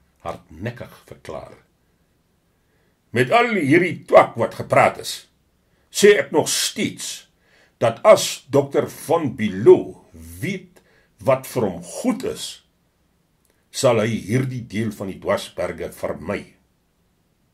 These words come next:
Ons sal nie twee keer dink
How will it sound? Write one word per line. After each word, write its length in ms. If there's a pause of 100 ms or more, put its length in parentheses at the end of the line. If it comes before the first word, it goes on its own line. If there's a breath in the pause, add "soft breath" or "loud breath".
(840)
Ons 400
sal 200
nie 140 (180)
twee 240
keer 280
dink 300